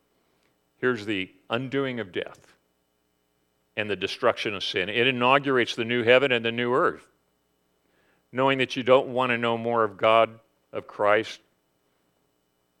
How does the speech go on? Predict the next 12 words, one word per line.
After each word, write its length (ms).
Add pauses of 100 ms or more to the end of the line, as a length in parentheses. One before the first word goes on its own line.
(220)
knowing 480
that, 260 (140)
excuse 380
me, 200
knowing 320
that, 340 (560)
don't 260
you 60
want 200
to 60
know 200
more 420